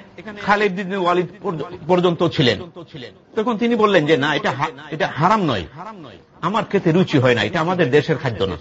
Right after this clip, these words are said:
মানে আমাদের এই দেশের খাদ্য না, সেহেতু আমরা খাই-, খেয়ে অভ্যস্ত না।" রাসূলের দস্তরখানে অন্যরা খেয়েছেন, এটা হালাল, কিন্তু রাসূল খান নাই, এটা সমস্যা নাই। কারো যদি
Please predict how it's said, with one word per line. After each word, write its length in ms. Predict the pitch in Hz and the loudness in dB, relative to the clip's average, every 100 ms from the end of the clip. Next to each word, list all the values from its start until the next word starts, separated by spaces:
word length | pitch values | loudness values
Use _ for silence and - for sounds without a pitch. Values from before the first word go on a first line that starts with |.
| 160 - 123 98 90 - _ _ 113 | -14 -20 -20 -20 -20 -20 _ _ -6
মানে 140 | 180 | -4
আমাদের 320 | 190 220 226 | -2 0 0
এই 80 | 240 | 0
দেশের 300 | 170 175 208 | 2 2 2
খাদ্য 280 | 185 143 104 | 2 0 0
না, 180 | 107 202 196 156 113 104 131 - | -6 -8 -12 -18 -20 -20 -20 -14
সেহেতু 200 | - 160 175 | -10 -2 0
আমরা 200 | 160 160 | 0 -2
খাই-, 240 | 156 156 - | -6 -10 -2
খেয়ে 140 | 175 | 4
অভ্যস্ত 460 | 165 160 160 - 113 | 4 4 0 -2 -6
না।" 140 | 90 80 151 160 - 104 82 - _ _ _ _ - - - _ - | -8 -10 -16 -20 -20 -20 -20 -20 _ _ _ _ -20 -20 -20 _ -4
রাসূলের 460 | 175 185 262 269 | -4 -2 -4 0
দস্তরখানে 760 | 165 165 - 233 160 123 104 208 - - 143 - 113 - | 2 2 2 0 0 -2 -4 -8 -12 -18 -20 -20 -4 0
অন্যরা 360 | 185 196 185 | 2 4 2
খেয়েছেন, 460 | - 143 117 196 196 175 - 131 101 - - _ _ _ _ _ _ _ | 2 -4 -6 -6 -12 -14 -18 -20 -20 -20 -20 _ _ _ _ _ _ _
এটা 160 | 156 180 | -4 0
হালাল, 340 | 135 131 82 78 - - 160 | 2 2 0 -8 -18 -16 -8
কিন্তু 180 | 214 | -2
রাসূল 240 | 165 131 135 | 0 2 0
খান 180 | 135 98 | 0 -4
নাই, 140 | 90 143 - 117 117 90 - - | -6 -10 -16 -18 -20 -20 -20 -4
এটা 160 | 190 247 | 0 2
সমস্যা 380 | 214 214 - 147 | 2 0 0 0
নাই। 120 | 90 73 - - - 113 80 | -2 -8 -16 -18 -18 -20 -2
কারো 260 | 113 185 | 0 0
যদি 340 | 220 226 226 | -2 -6 -8